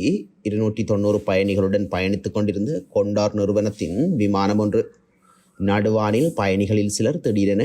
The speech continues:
ஒவ்வொருவராக வாந்தி எடுக்க தொடங்கியதால் சுமார் எழுபதுக்கும் மேற்பட்ட பயணிகள் பாதிக்கப்பட்டதால் விமானத்தில் பரபரப்பு ஏற்பட்டுள்ளது.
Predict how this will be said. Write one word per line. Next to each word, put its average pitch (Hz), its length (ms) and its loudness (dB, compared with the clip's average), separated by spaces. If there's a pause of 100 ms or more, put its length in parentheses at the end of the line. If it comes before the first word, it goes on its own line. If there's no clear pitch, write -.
(160)
ஒவ்வொருவராக 101 720 0
வாந்தி 101 400 0
எடுக்க 104 260 0
தொடங்கியதால் 101 760 0
சுமார் 110 460 -2
எழுபதுக்கும் 107 560 0
மேற்பட்ட 98 360 -2
பயணிகள் 98 560 0
பாதிக்கப்பட்டதால் 92 1000 -2
விமானத்தில் 101 600 0
பரபரப்பு 98 520 0
ஏற்பட்டுள்ளது. 104 640 0